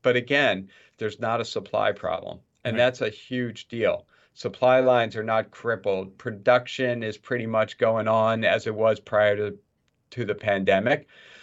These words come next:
Speaker 1: So I think if we do get more inflation bef-, because the government does some stupid things, which is, you know,
Speaker 2: Highly
Speaker 1: I think we
Speaker 2: likely.
Speaker 1: have to assume that's
Speaker 2: <laughs>
Speaker 1: likely, there's not a supply side to worry about. And we also, I think we have a somewhat vigilant Fed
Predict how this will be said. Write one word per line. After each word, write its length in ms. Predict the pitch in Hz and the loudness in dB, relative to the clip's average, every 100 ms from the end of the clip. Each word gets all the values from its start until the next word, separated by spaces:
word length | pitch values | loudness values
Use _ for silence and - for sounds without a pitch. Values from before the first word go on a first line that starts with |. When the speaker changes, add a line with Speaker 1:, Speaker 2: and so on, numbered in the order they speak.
| - - | -20 -8
Speaker 1:
So 280 | - 131 | 4 6
I 100 | 123 | 8
think 360 | 123 151 143 127 | 6 2 -2 -4
if 180 | 135 131 | -8 -6
we 100 | 123 | -6
do 300 | 113 - 135 | -8 -4 -2
get 180 | 147 131 | 0 0
more 200 | 123 120 | 0 -2
inflation 560 | 113 - 113 113 - 101 | -4 -4 -4 -4 -8 -10
bef-, 160 | 104 - - _ | -10 -12 -20 _
because 380 | 98 - 113 101 | -16 -6 -6 -6
the 80 | |
government 480 | 98 110 110 120 98 | -4 0 0 0 -6
does 240 | 110 107 - | -2 -2 -4
some 180 | 101 | -10
stupid 580 | 98 - - 120 - 120 | -10 -12 -8 -8 -4 -4
things, 400 | - 110 139 143 | 0 0 0 -4
which 260 | - 104 - | -6 -4 -4
is, 200 | 113 - _ _ _ - | -6 -8 _ _ _ -4
you 120 | 127 | 0
know, 180 | 98 95 _ _ | 0 -2 _ _
Speaker 2:
Highly 200 | 143 143 | 0 2
Speaker 1:
I 20 | 123 | 2
think 140 | 120 | 0
we 80 | 117 | 0
Speaker 2:
likely. 20 | |
Speaker 1:
have 240 | 117 117 | 2 2
to 140 | - 107 | 2 0
assume 400 | 240 - 120 120 | 2 2 2 4
that's 280 | 107 - 113 | 2 2 2
Speaker 2:
<laughs> 100 | 107 | 0
Speaker 1:
likely, 380 | 101 127 143 151 - - - - - _ _ - | 0 0 0 -2 -8 -16 -16 -18 -18 _ _ 0
there's 220 | 131 113 | 0 2
not 220 | 127 127 | 4 4
a 60 | 127 | 4
supply 460 | 131 117 117 113 | 0 -4 0 0
side 300 | 113 - 110 104 | 0 0 0 0
to 100 | 107 | -4
worry 300 | 110 113 107 | -2 0 0
about. 320 | 104 104 107 | 2 2 0
And 100 | 123 | -4
we 120 | 110 | -4
also, 580 | 113 120 123 - 120 113 | 2 4 4 4 2 2
I 160 | 110 113 | 0 -4
think 280 | - 156 151 | -6 -8 -6
we 140 | 135 | -6
have 300 | 120 113 113 | 0 0 2
a 80 | 101 | -2
somewhat 480 | - 113 120 113 98 | -2 -4 0 -2 -2
vigilant 600 | 113 110 110 104 101 101 | -4 -2 -4 -4 -4 -6
Fed 480 | - 107 101 98 | 0 4 4 2